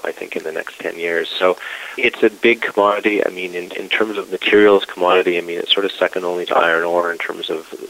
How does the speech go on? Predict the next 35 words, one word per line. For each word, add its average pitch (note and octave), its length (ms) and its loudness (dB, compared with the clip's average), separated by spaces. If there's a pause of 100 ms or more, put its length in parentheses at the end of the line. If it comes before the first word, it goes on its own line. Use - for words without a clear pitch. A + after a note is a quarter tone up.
(120)
tons F2 580 -4
that D2+ 120 -4
need F#2 200 -8
to - 80 -8
be F2 280 -8 (300)
mined F2 440 2
and E2 240 -8
sold. E2+ 340 2 (100)
So F2+ 240 4
it's F#2+ 220 0
a G#2+ 60 2
big - 240 2
commodity. F#2 480 0 (140)
What A#2+ 200 2
we're G#2+ 240 8 (480)
seeing G2+ 300 0
right F2 220 0
now F2 340 2
is E2 180 -8
we're F2 140 0
just - 300 -2
coming F2+ 340 -2
out E2 220 2
of E2 180 0 (180)
an F2 200 0
oversupply E2+ 640 0
situation. - 640 -2 (220)
If - 180 -12
you - 60 -12
go F2+ 140 -4
back E2 300 0
to - 120 -14
two E2+ 120 -12
thousand E2 360 -2
ten, F2 400 0